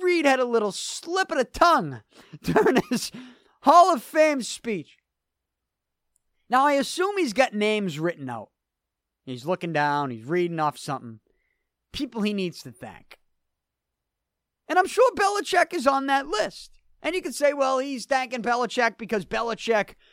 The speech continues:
he raised the bar." You know, the competition against Belichick for so many years, you know, it was a great competition. He raised the bar. You know, great players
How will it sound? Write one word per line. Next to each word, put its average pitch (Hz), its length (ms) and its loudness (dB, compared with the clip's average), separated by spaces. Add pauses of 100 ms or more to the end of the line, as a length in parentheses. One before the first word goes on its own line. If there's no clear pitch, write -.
(120)
he 233 140 -4
raised 208 520 -2
the 175 100 -2
bar." 147 320 0
You 143 80 -6
know, 185 100 -2
the 175 80 -6
competition 220 640 -4
against 202 380 -6
Belichick 208 540 0
for 180 80 -14
so 214 240 -4
many 208 140 -6
years, 190 360 -6 (440)
you 175 120 -4
know, 180 140 0
it 165 40 -2
was 147 100 -6
a 151 60 -4
great 190 400 -2
competition. 196 640 -4
He 170 80 -6
raised 190 460 0
the 185 60 -2
bar. 180 380 2
You 170 120 -4
know, 170 140 -2
great 175 560 -2
players 220 580 -2